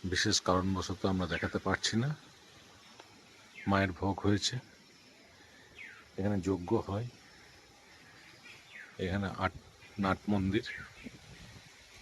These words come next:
এটা মায়ের পুরনো একদম আদি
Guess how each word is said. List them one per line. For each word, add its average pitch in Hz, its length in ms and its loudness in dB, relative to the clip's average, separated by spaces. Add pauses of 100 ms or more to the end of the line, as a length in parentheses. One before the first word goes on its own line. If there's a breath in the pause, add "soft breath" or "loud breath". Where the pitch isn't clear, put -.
(500)
এটা 110 120 6 (120)
মায়ের 98 220 4 (140)
পুরনো 107 380 6 (1500)
একদম 104 240 6 (120)
আদি 101 220 8